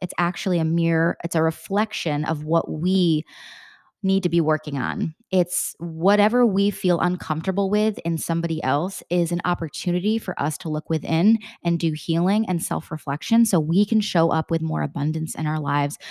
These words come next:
So we don't have to feel like we are the victim of our circumstances, but we are the victor of our circumstances. And we create, we are the author. We are the person that makes the change. We are the person that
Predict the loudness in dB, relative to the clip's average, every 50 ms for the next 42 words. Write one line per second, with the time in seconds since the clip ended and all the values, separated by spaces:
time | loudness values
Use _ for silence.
0 | -18 -14 -4 -2 0 2 2 2 2 2 0 0 0 0 0 0 0 0 0 -2
1 | -2 -2 -6 -6 -2 2 4 6 6 6 6 6 6 4 2 -2 -10 -18 -20 -18
2 | _ -6 -6 -6 -4 -2 0 0 0 2 0 0 2 2 0 0 0 0 0 2
3 | 2 2 0 0 0 0 -2 -2 0 -2 -2 -2 0 -2 -4 -2 -4 -4 -4 -4
4 | -4 -6 -6 -6 -6 -6 -4 -2 -2 -2 -2 -4 -4 -6 -8 -8 _ -4 -4 -4
5 | -4 -6 -10 -14 _ _ _ _ -6 -6 -6 -6 -8 -8 -8 -8 -8 -6 -6 -6
6 | -6 -6 -6 -8 -8 -8 -8 -8 -10 -8 -6 -4 -4 -2 0 0 2 2 0 0
7 | -4 -4 -4 -4 0 2 2 2 2 0 -2 -8 -18 -20 -20 -20 -16 _ -4 0
8 | 0 0 2 2 0 0 -2 -4 -6 -6 -4 -2 0 2 2 2 2 0 -2 -2
9 | 0 0 2 2 2 2 2 0 0 -2 -2 -6 -4 0 0 0 0 2 0 0
10 | 0 0 0 0 0 0 0 0 -2 -6 -8 -8 -8 -6 -4 -4 -4 -6 -6 -4
11 | -2 0 2 2 0 0 -6 -2 0 0 0 2 0 -2 0 0 0 0 -2